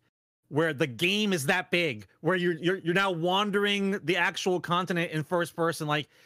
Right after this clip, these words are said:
I think that would have been what we were looking for as a single player person.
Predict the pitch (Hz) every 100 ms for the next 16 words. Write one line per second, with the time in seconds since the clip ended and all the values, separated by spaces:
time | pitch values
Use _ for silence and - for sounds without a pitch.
0 | _ - 196 226 196 - 185 226 120 190
1 | 185 190 180 170 151 _ _ _ 151 185
2 | 190 180 214 311 202 151 160 147 143 -
3 | _ 175 220 214 190 - 262 254 - 240
4 | 220 - 220 214 123